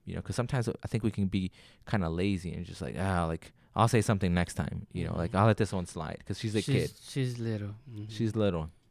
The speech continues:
Speaker 2: Mm-hmm.
Speaker 1: But no, like, you're right. Like, they, they know and they understand. And,
Speaker 2: Every-,
Speaker 1: um,
Speaker 2: everything they see on their iPads, uh, T V, you know, the Kids Saposo channel, they have alre-, they've already started, you know, influencing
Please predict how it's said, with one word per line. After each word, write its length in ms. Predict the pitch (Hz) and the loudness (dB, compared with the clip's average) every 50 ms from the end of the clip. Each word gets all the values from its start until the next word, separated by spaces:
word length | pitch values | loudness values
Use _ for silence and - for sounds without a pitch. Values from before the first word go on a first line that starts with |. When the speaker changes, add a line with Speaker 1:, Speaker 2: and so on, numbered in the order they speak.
| _ _ - - | _ _ -12 -8
Speaker 2:
Mm-hmm. 320 | 123 117 113 104 110 104 | -6 -6 -6 -6 -6 -2
Speaker 1:
But 100 | 104 117 120 | -2 0 2
no, 200 | 135 143 131 110 | 2 4 4 4
like, 220 | 98 92 95 - 107 | 2 0 -2 -2 -2
you're 80 | 98 | 2
right. 240 | 98 113 110 92 85 | 2 4 4 4 2
Like, 180 | 85 87 - - - - - - _ _ _ _ _ _ - - | 0 -2 -2 -4 -12 -20 -20 -20 _ _ _ _ _ _ -10 -6
they, 260 | 104 95 98 107 - | 0 2 2 2 4
they 200 | - 107 117 123 | 4 4 6 6
know 260 | 127 117 95 85 82 | 8 6 6 6 4
and 160 | - 92 90 | 2 2 4
they 120 | 95 101 104 | 4 4 4
understand. 640 | 107 104 95 - - - 98 90 82 82 80 82 - - | 4 2 0 0 0 2 2 2 2 0 -4 -6 -10 -12
And, 360 | - - 90 87 85 85 87 - _ _ - - - - - - | -8 -4 -4 -2 -2 -4 -6 -10 _ _ -20 -20 -20 -20 -10 -2
Speaker 2:
Every-, 200 | 131 135 139 139 - | 2 4 4 4 4
Speaker 1:
um, 100 | 78 - - | 2 -4 -4
Speaker 2:
everything 460 | - 135 135 139 143 139 - 139 135 131 | -2 0 0 2 0 0 0 -2 0 0
they 140 | 131 131 | 0 0
see 500 | 123 - - 131 127 123 127 131 135 - - | -2 -2 -4 -4 -2 -2 -2 -2 -4 -6 -8
on 540 | 120 120 117 113 110 107 104 101 104 113 117 - - _ | -6 -4 -4 -4 -4 -4 -6 -8 -10 -12 -14 -18 -12 _
their 460 | - 113 110 107 104 101 101 107 - _ _ _ _ _ _ _ _ - | -4 -4 -2 -4 -4 -6 -8 -12 -14 _ _ _ _ _ _ _ _ -6
iPads, 680 | 120 117 117 120 - 127 123 113 110 127 - - - - - _ - - - _ _ _ - - 123 | -4 -4 -4 -4 -4 -4 -2 -2 -4 -6 -8 -14 -20 -20 -20 _ -20 -20 -20 _ _ _ -12 -6 -2
uh, 320 | 117 110 107 104 101 101 110 - _ _ | -2 0 0 -2 -4 -8 -10 -16 _ _
T 200 | - - 120 113 | -10 -8 -6 -6
V, 340 | 113 113 113 113 113 113 - - - - - - - - - - - _ | -4 -4 -4 -4 -6 -6 -10 -14 -20 -20 -20 -20 -20 -20 -20 -20 -20 _
you 160 | - 117 117 113 | -8 -6 -4 -4
know, 100 | 110 101 | -4 -4
the 60 | 101 | -6
Kids 360 | - - - 135 123 135 - - | -6 -2 0 0 0 0 -4 -10
Saposo 680 | - - - 113 104 - 113 113 113 117 117 110 107 | -10 -4 -4 -2 0 0 2 2 2 2 0 -2 -2
channel, 500 | - - 123 117 117 113 113 117 117 120 - - - - - - - - - - | 0 -2 0 0 0 0 -2 -4 -4 -6 -10 -14 -20 -20 -20 -20 -20 -20 -16 -12
they 380 | 110 101 101 110 123 104 104 110 | -12 -12 -10 -6 -4 -4 -2 -2
have 140 | 120 123 | -2 -2
alre-, 480 | 127 127 127 127 123 123 123 120 117 123 | -2 -2 -2 0 0 0 -2 -2 -4 -4
they've 200 | 117 117 117 117 | -2 -2 0 0
already 440 | 123 131 127 120 123 123 120 117 113 | 0 0 0 2 2 2 0 0 -2
started, 400 | - - - 120 117 110 113 110 | -4 -4 -2 -2 0 0 -2 -2
you 100 | 110 113 110 | -4 -4 -2
know, 180 | 107 110 107 107 | -2 -2 -4 -4
influencing 720 | 107 - - 117 110 110 110 - - 110 107 107 107 | -6 -6 -4 -4 -4 -4 -4 -6 -8 -8 -8 -8 -8